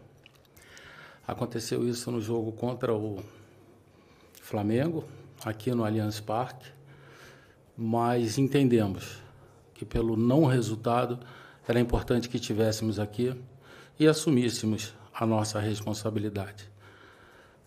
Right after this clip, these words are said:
Em caso de vitória, caso ela viesse, caso ela tivesse acontecido,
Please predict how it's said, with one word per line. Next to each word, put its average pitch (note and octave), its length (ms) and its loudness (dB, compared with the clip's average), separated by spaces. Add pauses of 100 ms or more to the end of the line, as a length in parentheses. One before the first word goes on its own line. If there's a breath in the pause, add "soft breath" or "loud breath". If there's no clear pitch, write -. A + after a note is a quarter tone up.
(760)
Em A#2+ 580 2
caso C3 300 4
de A2+ 100 -2
vitória, C3 480 0
caso A#2+ 400 2
ela A#2 140 2
viesse, A#2+ 560 0 (240 loud breath)
caso B2 260 4
ela A#2+ 100 2
tivesse B2+ 480 2
acontecido, C#3+ 760 -2